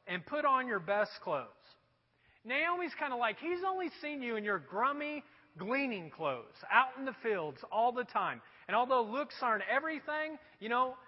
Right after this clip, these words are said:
looks are important. A nice dress is just as nice as a nice attitude." So she says, "Wash and perfume yourself and put on your best clothes. Then go down to the threshing floor,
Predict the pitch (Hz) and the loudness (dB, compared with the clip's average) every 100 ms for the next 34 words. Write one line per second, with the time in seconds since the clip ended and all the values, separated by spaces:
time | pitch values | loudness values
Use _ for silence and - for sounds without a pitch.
0 | - 214 294 - - 240 247 269 269 302 | -8 2 2 2 2 6 6 4 2 4
1 | 285 135 - 175 202 226 247 - 240 262 | 4 2 -8 -6 2 2 2 0 0 2
2 | - 185 156 233 - 202 196 214 240 - | -2 -8 -2 -2 -2 -6 -2 -2 -2 -8
3 | - - 175 196 175 175 247 254 196 - | -20 -14 -8 -2 -2 0 0 0 -2 -6
4 | 113 - _ _ _ _ - 226 220 190 | -10 -12 _ _ _ _ 0 4 6 4
5 | - - - - 226 202 220 196 165 160 | -4 -20 -20 -6 -4 0 2 2 0 2
6 | 220 302 339 - 240 220 202 285 302 262 | 6 8 8 4 -4 -4 -4 -2 -2 0
7 | 180 - 143 156 - - - 170 269 302 | -2 0 0 0 -2 -14 -10 -2 2 4
8 | 311 262 165 233 254 - 214 180 139 - | 2 0 2 0 0 -2 2 2 2 -6
9 | - - 196 202 226 294 311 302 - 262 | -20 -8 -6 0 2 4 4 2 0 -6
10 | 185 - 254 302 - 180 151 156 147 151 | -8 -2 2 2 0 -8 -10 -4 0 0